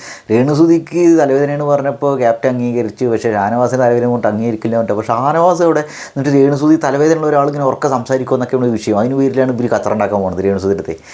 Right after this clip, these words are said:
രേണുസുതി ഇത്രയും തടിപാടന്മാരുടെ അടുത്ത് പോയിട്ട് രേണുസുതിക്ക് പേടിയൊന്നുമില്ല, അത് വേറെ കാര്യം. മുത്തുമണിയാണ് അവള്, രേണുസുതി മുത്തുമണിയാണ്, ചക്രമണി.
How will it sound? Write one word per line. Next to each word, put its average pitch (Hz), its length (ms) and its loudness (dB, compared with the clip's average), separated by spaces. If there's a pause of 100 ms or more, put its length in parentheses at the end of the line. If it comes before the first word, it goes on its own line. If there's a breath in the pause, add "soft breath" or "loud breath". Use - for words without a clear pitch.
(300 loud breath)
രേണുസുതി 135 600 2
ഇത്രയും 180 340 2
തടിപാടന്മാരുടെ 151 600 4
അടുത്ത് 160 200 0
പോയിട്ട് 165 360 2
രേണുസുതിക്ക് 160 720 2
പേടിയൊന്നുമില്ല, 156 500 0 (280)
അത് 101 240 -2
വേറെ 131 200 0
കാര്യം. 98 300 -8
മുത്തുമണിയാണ് 175 600 -8
അവള്, 92 220 -4 (140)
രേണുസുതി 107 520 0 (300 loud breath)
മുത്തുമണിയാണ്, 135 640 -2 (480)
ചക്രമണി. 127 560 -2